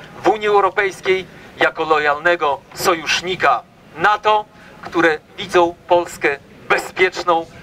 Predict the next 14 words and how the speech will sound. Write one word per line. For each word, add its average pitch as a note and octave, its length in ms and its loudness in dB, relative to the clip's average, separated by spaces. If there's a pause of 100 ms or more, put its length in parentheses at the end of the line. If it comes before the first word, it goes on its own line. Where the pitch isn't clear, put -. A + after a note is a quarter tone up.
(200)
dla E3 280 2
nas E3 180 -2 (340)
i - 80 -12
przyszłych D#3 440 -2
pokoleń, D3 500 -2
które C#3+ 380 -2 (160)
wychowujemy. E3+ 680 -2 (460)
Za E3+ 200 2
to E3+ 120 -2
właśnie D3+ 300 -2
jeszcze C#3+ 220 -4
raz C#3+ 200 2 (380)
bardzo G#3 300 0
dziękuję D#3 440 -2